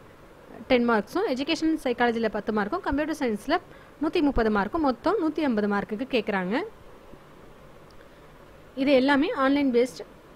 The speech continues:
online computer பேஸ்டு தான். அந்த ti-, அந்த டைப்ல தான் examination conduct பண்றாங்க. Minimum eligibility mark இது எல்லாமே வந்து நீங்க பார்த்துக்கோங்க. இதுல இருக்க norms எல்லாத்தையுமே கிளியரா படிச்சுக்கோங்க.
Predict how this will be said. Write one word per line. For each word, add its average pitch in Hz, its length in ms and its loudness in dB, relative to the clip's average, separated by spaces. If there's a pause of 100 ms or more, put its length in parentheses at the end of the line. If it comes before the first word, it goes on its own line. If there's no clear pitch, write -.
(280)
online 294 360 0
computer 254 380 0
பேஸ்டு 214 360 0
தான். 294 180 0 (1120)
அந்த 247 240 2
ti-, 247 160 2 (300)
அந்த 262 280 0
டைப்ல 240 160 0
தான் 302 200 0
examination 247 440 0
conduct 226 260 -2
பண்றாங்க. 202 360 -2 (680)
Minimum 311 300 4
eligibility 247 480 0
mark 208 300 0
இது 233 160 0
எல்லாமே 233 380 0
வந்து 247 200 2
நீங்க 233 400 0
பார்த்துக்கோங்க. 208 400 -4
இதுல 202 140 -4
இருக்க 202 140 -6
norms 226 280 -4
எல்லாத்தையுமே 220 520 0 (440)
கிளியரா 247 320 0
படிச்சுக்கோங்க. 214 600 -2